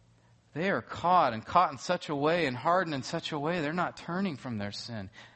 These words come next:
We need to have sorrow and pray for them and continue when we do see them to call them to repentance. And I know this makes it very difficult, particularly for those who might be in your family.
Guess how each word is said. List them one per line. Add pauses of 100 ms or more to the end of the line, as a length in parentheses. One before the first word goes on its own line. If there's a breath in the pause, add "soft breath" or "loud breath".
(720 loud breath)
We
need
to
have
sorrow
and
pray
for
them
and
continue
when
we
do
see
them (280 loud breath)
to
call
them
to
repentance. (1040 loud breath)
And
I
know
this
makes
it
very
difficult,
particularly
for
those
who
might
be
in
your
family.